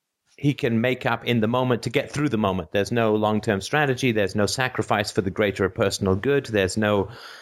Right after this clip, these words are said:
strategy other than say whatever you need to say in the moment to gain the upper hand,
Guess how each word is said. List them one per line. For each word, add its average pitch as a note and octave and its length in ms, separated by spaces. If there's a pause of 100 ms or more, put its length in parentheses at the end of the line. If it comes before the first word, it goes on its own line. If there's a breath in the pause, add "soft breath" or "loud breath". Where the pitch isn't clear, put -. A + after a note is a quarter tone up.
(680 loud breath)
strategy C#3+ 640
other A#2+ 220
than A2 440
say B2 240
whatever A#2 320
you A2 120
need G#2+ 160
to F#2+ 60
say A2 200
in G2 100
the G2 60
moment G2+ 340
to G2+ 80
gain G2+ 220
the G2 100
upper F#2 200
hand, F2+ 400